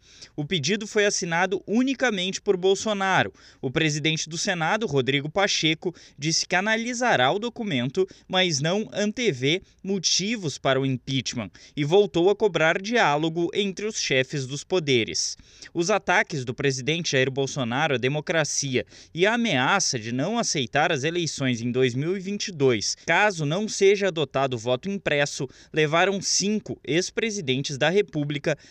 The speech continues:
a procurar contatos com militares para saber a disposição dos quartéis. A resposta foi que o exército não embarcaria em uma aventura.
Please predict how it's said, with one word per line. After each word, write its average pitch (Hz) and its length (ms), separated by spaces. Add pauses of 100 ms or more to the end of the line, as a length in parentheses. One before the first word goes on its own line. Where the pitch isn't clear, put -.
a 160 100
procurar 185 560
contatos 185 800
com 143 160
militares 151 760 (240)
para 180 200
saber 190 500
a 202 120
disposição 196 840
dos 196 200
quartéis. 202 680 (500)
A 190 100
resposta 202 720 (220)
foi 196 260
que - 100
o 170 120
exército 170 640
não 180 200
embarcaria 185 680
em 185 160
uma 185 180
aventura. 185 720